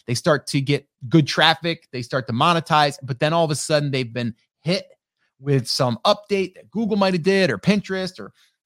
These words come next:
or whatever platform they're getting their traffic from. And then what happens is, is when an investor looks at that, it looks risky.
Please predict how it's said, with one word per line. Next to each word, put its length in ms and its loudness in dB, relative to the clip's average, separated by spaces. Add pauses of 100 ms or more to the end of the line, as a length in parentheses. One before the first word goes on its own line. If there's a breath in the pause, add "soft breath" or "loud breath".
or 160 -10
whatever 320 0
platform 400 -4
they're 100 -4
getting 300 -6
their 240 -6
traffic 420 -4
from. 380 0
And 160 -2
then 120 0
what 140 -2
happens 380 -2
is, 260 -4 (240 soft breath)
is 320 2 (280)
when 140 -6
an 120 -2
investor 360 -4
looks 220 -8
at 60 -14
that, 240 -2
it 100 -8
looks 240 -10
risky. 540 -2